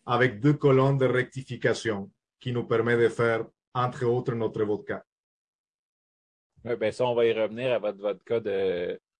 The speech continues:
Speaker 2: de blé, il me semble, hein ?
Speaker 1: C'est ça.
Speaker 2: Les cuves, c'est quelle grosseur, juste pour me donner une idée du volume, là, que vous pouvez produire ?
Speaker 1: So, on a des fermenteurs de vingt-deux hectolitres qui vont avec la capacité un peu de,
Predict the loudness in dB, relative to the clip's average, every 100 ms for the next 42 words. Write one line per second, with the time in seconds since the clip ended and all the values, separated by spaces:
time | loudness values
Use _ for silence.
0 | _ -10 -8 -4 -4 -4 -10 -10 -10 -16
1 | -16 _ _ _ _ _ _ -4 -2 -2
2 | -4 -6 -8 -2 2 2 0 -6 -4 0
3 | 0 -2 -10 _ -12 -4 -4 -2 -2 -2
4 | -4 -10 -4 0 0 -2 -8 -6 -6 -4
5 | 0 2 2 0 -2 -8 -10 -10 -10 -8
6 | -8 -8 -8 -10 -12 _ -12 0 0 4
7 | 4 6 6 6 4 6 4 4 4 4
8 | 4 2 4 4 4 -2 -4 -6 -10 -20
9 | _ _ _ _ _ _ _ _ _ _
10 | _ _ _ _ -10 -6 0 2 4 4
11 | 6 4 4 0 0 0 -2 -2 -4 -2
12 | 2 2 0 -2 -2 0 0 4 2